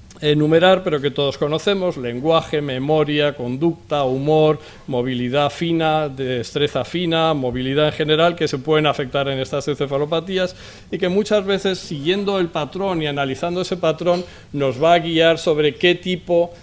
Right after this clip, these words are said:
de anomalía puede haber de fondo. Por ejemplo, el síndrome de Rett tiene un trastorno en la movilidad de las manos muy específico, no llegan a, pierden la función de las manos, no desarrollan lenguaje. Entonces,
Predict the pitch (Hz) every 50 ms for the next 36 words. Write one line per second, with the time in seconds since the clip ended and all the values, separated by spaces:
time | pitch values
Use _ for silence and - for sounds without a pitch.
0 | - - - - 135 147 139 135 131 131 135 131 131 131 135 135 147 160 156 160
1 | 156 156 151 - 151 147 139 139 135 135 127 135 139 131 131 131 131 - - 196
2 | 196 180 147 131 135 123 - 151 147 139 143 139 127 - 156 147 147 147 143 143
3 | 139 139 131 135 139 156 175 180 170 170 - - 151 139 143 143 143 139 127 -
4 | 135 139 135 - - - 160 151 147 147 147 143 143 143 135 135 131 127 127 127
5 | 127 131 135 139 135 135 131 127 123 123 - 147 147 151 156 147 147 147 131 123
6 | 131 139 143 143 139 131 - - 117 117 - 208 196 - - 165 156 - 170 160
7 | 156 147 131 135 135 131 139 139 135 135 131 135 135 131 - - - - - -
8 | - 175 180 202 190 165 160 143 139 135 120 - 139 127 - - 135 131 131 127
9 | 127 123 123 127 160 175 175 170 160 156 147 143 143 139 143 135 - 139 131 139
10 | 135 135 139 135 139 147 151 160 180 185 180 180 196 190 185 185 180 - 208 196
11 | 190 -